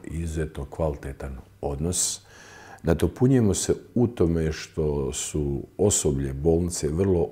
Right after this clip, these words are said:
odgovorni prema bolesnima i odgovorni prema onima koji trebaju svećenika, duhovnika za sakramente. I ta suradnja je na visokom nivou. U zadnjih pet mjeseci nisam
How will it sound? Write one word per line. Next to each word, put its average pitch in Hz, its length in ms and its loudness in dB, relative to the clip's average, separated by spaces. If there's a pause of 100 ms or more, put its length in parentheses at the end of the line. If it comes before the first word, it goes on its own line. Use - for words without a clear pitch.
odgovorni 80 680 0
prema 69 420 -8
bolesnima 87 800 0 (420)
i 78 120 2
odgovorni 90 520 2
prema 71 380 -4
onima 87 440 -2
koji 69 220 -6
trebaju 76 440 -4
svećenika, 67 760 -6
duhovnika 78 800 -2 (500)
za 78 320 -2
sakramente. - 840 -6 (960)
I 78 360 4
ta 98 180 4
suradnja 85 540 2
je 71 420 0 (260)
na 67 240 -6
visokom 78 640 -2
nivou. 60 340 -14 (500)
U 78 100 -4
zadnjih 87 420 4
pet 85 220 4
mjeseci 80 560 2
nisam 82 680 0